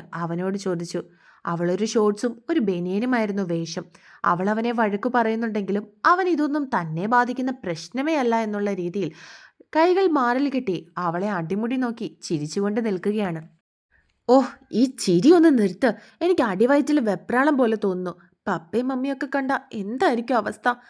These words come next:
അത് മാത്രാണോ? ചാച്ചനെങ്ങാണോ അറിഞ്ഞാ?" അവൾ നെറ്റിയിൽ കൈവച്ചുകൊണ്ട് അവന്റെ മുഖത്തേക്ക് നോക്കി. അവൻ അവളുടെ അടുത്തേക്ക് നടന്നു. അവളുടെ അരികിലായി ചെന്ന് നിന്ന് അവളുടെ ഇടുപ്പിലൂടെ കൈയിട്ട്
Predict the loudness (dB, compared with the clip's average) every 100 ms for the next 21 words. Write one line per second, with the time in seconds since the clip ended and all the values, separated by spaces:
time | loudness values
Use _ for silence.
0 | -20 _ -6 -4 -2 -2 0 -2 -2 -4
1 | -10 _ -8 -6 -6 -6 -6 -4 -2 -2
2 | -2 -4 -4 -6 -10 _ _ 0 2 2
3 | 0 -2 -2 -2 0 0 0 0 -2 -2
4 | -4 -4 -6 -4 -4 -6 -4 -4 -4 -4
5 | -4 -4 -6 -10 _ -20 -16 -4 -4 -2
6 | -4 -2 0 -2 -2 -2 -2 -2 -4 -4
7 | -6 -10 -20 _ 2 4 4 4 2 0
8 | 0 0 0 0 -2 -2 -2 -2 -4 -6
9 | -8 -6 -4 -2 -2 0 -2 -2 0 0
10 | 0 -2 0 0 0 -2